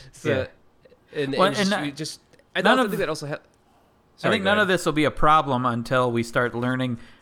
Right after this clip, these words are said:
Speaker 2: we start having intergalactic space travel,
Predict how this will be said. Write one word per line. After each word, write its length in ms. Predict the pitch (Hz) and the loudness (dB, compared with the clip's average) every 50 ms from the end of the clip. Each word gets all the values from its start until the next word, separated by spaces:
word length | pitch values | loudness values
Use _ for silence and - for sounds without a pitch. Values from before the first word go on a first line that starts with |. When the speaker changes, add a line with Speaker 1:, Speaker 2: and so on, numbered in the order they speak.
| - | -10
Speaker 2:
we 120 | - 151 139 | -6 -6 -6
start 280 | - - 175 151 135 135 | -2 -2 -2 -2 0 0
having 360 | 135 143 143 131 135 127 135 - | 0 0 0 0 -2 -4 -4 -4
intergalactic 1000 | 151 139 135 147 139 131 117 - - 139 123 127 131 135 - - 127 - - | -6 -4 -2 -2 -2 -2 -2 -4 -4 -2 0 0 0 -2 -2 -8 -10 -12 -12
space 340 | - - - - 147 147 143 | -18 -12 -6 -4 -4 -4 -4
travel, 400 | - - 123 113 107 107 101 104 | -4 -2 -2 -2 -2 -4 -8 -10